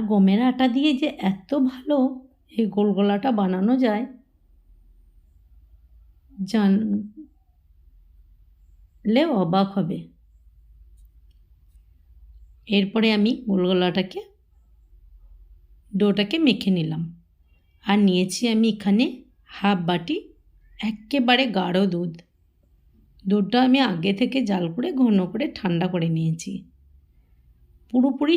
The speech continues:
ঠান্ডা মেশাতে হবে, তাহলে ভালো হবে। দিয়ে ভালো করে হাত দিয়ে ডোটাকে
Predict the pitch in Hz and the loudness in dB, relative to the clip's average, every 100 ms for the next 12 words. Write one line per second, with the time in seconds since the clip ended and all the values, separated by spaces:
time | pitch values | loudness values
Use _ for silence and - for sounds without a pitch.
0 | 339 220 196 220 247 226 214 220 214 220 | 0 0 2 2 2 2 2 0 0 -4
1 | 247 247 240 330 - _ _ _ _ _ | 0 0 0 -4 -10 _ _ _ _ _
2 | _ _ _ - 208 220 254 226 180 180 | _ _ _ -2 0 2 0 0 0 0
3 | 175 160 180 - _ _ _ _ _ _ | -2 -4 -8 -10 _ _ _ _ _ _
4 | _ _ _ _ _ _ _ _ 220 226 | _ _ _ _ _ _ _ _ -4 -2
5 | 214 202 196 208 254 233 208 226 180 175 | 0 2 2 2 0 0 0 0 -2 -4
6 | 165 202 277 - - _ _ _ _ _ | -4 -4 -4 -6 -20 _ _ _ _ _
7 | _ _ - 190 170 170 | _ _ -4 -2 -2 -2